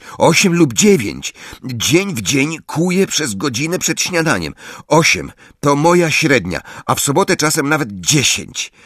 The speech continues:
W poniedziałek wkuwałem przez dziewięć i pół godziny, we wtorek było gorzej, tylko siedem i trzy kwadranse, ale w środę". Harry był głęboko wdzięczny profesor Sprout,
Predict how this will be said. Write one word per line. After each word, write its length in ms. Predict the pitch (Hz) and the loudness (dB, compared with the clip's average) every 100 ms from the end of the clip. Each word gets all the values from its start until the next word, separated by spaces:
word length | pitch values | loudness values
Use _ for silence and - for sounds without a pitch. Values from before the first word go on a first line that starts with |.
| - - - | -20 -20 -20
W 280 | 156 185 180 | -12 -8 -4
poniedziałek 760 | 202 202 147 151 143 131 - 139 131 123 | 0 2 2 4 4 2 -2 -8 -6 -6
wkuwałem 520 | - 135 156 143 123 | -4 0 2 2 0
przez 220 | - 117 | -2 -4
dziewięć 540 | 78 139 110 127 107 120 | -2 0 2 0 -2 -6
i 60 | |
pół 260 | - 127 113 | -2 -2 0
godziny, 460 | 117 98 120 143 | -2 0 0 0
we 100 | 123 | -2
wtorek 460 | 131 151 151 117 127 | -4 -2 0 -2 -4
było 280 | 113 135 120 | -6 -4 -2
gorzej, 380 | 113 101 123 117 | -2 0 -2 -4
tylko 300 | 143 - 123 | -6 -6 -4
siedem 380 | 131 110 135 | -4 -4 -4
i 80 | 120 | -6
trzy 200 | - 123 | -6 -6
kwadranse, 640 | - 127 117 110 - 113 - - - - | -4 -2 0 0 -2 -4 -6 -12 -12 -2
ale 340 | 156 202 139 | 2 4 2
w 60 | 98 | 0
środę". 760 | - 165 202 143 117 104 160 - _ - | 2 4 4 0 0 2 2 -2 _ -20
Harry 540 | - 120 143 160 160 | -2 2 4 4 2
był 340 | 120 123 156 117 | 2 2 2 0
głęboko 600 | 92 101 85 120 - 85 | 0 0 2 0 0 -4
wdzięczny 720 | 65 90 90 80 - 78 87 | -4 -2 -2 -2 -6 -6 -6
profesor 500 | 76 76 78 76 73 | -6 -6 -8 -8 -10
Sprout, 600 | - 87 85 98 - | -4 2 2 2 -4